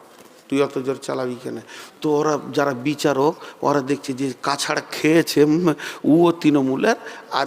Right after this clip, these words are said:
যেটা মোটর সাইকেল মেরেছে উইও তৃণমূলের। এবার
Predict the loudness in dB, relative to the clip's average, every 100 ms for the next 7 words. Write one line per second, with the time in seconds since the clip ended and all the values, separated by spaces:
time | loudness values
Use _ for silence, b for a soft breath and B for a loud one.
0 | -2 -2 0 -2 -2 -4 -6 -6 -6 -2
1 | 0 -2 -4 -8 -4 2 4 4 4 0
2 | -2 -6 -14 -18 -20 -20 -20 -20 -20 -20
3 | -20 -20 -20 -20 -20 -20 0 2 2